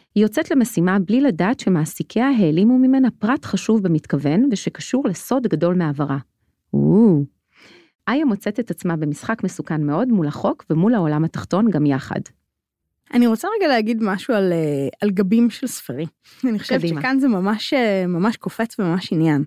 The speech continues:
Speaker 2: כי אחד הדברים המגניבים ב-, בצוות אותי, זה שבעצם אנחנו לא יודעים מההתחלה שהיא בלשית. עד פרק שש, אין לנו שמץ של מושג מי, מה היא עושה, מה קורה שם, מי נגד מי,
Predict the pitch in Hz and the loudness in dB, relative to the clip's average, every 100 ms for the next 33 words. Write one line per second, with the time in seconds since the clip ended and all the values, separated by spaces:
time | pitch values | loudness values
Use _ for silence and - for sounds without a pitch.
0 | _ _ _ _ _ _ 190 - 277 381 | _ _ _ _ _ _ -6 -2 -2 0
1 | 220 220 294 262 180 170 170 180 247 262 | -2 0 2 2 0 -2 -2 2 4 4
2 | - 180 175 175 165 170 160 151 160 - | 2 -2 0 2 2 0 -2 -4 -6 -6
3 | 208 247 277 - 214 _ _ _ _ 214 | -4 -2 -4 -4 -6 _ _ _ _ -4
4 | 214 240 196 302 - 403 392 381 - 262 | -2 -2 -2 -2 -2 0 0 -2 -4 -2
5 | - 311 359 359 339 320 - 277 262 - | 2 2 2 2 2 0 -2 -2 -2 -2
6 | 285 262 254 240 247 - _ _ _ _ | -2 0 -2 -2 -2 -6 _ _ _ _
7 | _ _ _ _ _ 240 311 - 233 262 | _ _ _ _ _ -2 -2 -4 -2 -2
8 | 269 - 208 285 - - _ - 294 320 | -4 -6 -4 -4 -8 -20 _ 0 4 4
9 | 339 320 320 _ _ - - 294 320 359 | 4 4 2 _ _ -16 -4 2 2 0
10 | - 311 277 269 240 220 220 233 233 - | -2 -2 0 0 0 0 2 2 2 0
11 | - 220 269 - - 220 208 - - 202 | -2 0 0 -2 -2 0 -2 -4 -6 -2
12 | 214 226 202 254 233 - 214 208 160 208 | -2 -2 -2 0 0 0 0 2 2 4
13 | 240 262 220 190 180 | 4 4 2 2 0